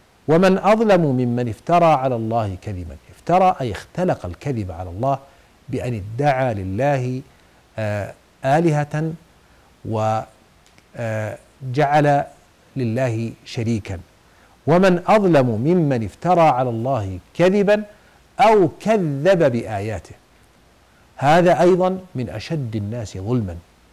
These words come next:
بل هو أشد الناس ظلماً، إما أن يفتري على الله كذباً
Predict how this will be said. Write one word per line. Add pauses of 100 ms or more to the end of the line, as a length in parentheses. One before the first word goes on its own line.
(300)
بل
هو
أشد
الناس
ظلماً، (520)
إما
أن
يفتري
على
الله
كذباً